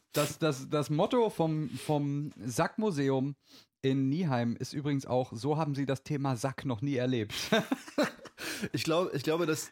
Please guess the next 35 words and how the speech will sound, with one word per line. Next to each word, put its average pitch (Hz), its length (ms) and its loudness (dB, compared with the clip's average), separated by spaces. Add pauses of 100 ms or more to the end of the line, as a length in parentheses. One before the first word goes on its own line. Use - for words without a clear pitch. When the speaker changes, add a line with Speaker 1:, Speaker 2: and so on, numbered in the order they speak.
Speaker 2:
das 110 460 -4
ist - 180 -6
so 156 120 -2
ein, 143 160 -2
so 131 100 -2
ein 135 120 -2
Titel, 165 240 -2
der 143 120 2
könnte 147 240 -2
auch 107 120 -2
auf 127 140 -2
einschlägigen 131 540 -2
Internetseiten, 127 680 -2
Speaker 1:
Ja. 143 200 6
Speaker 2:
äh, 120 480 0 (500)
Speaker 1:
Ja. 120 140 4
Speaker 2:
vorhanden 123 300 -2
sein. 110 240 -2
Speaker 1:
Man, 139 240 4
ich, 151 260 0
ich, - 280 -4 (100)
man, 101 220 -4
man 143 180 2
weiß 180 240 2
auch 220 60 0
nicht, 190 180 -4
ob 165 100 -6
die - 80 -4
Leute, 156 320 0
die 131 140 -2
das 151 200 0
hier 196 240 -2
betreiben, 170 540 -4
dieses 135 380 -8
wirklich 160 360 -6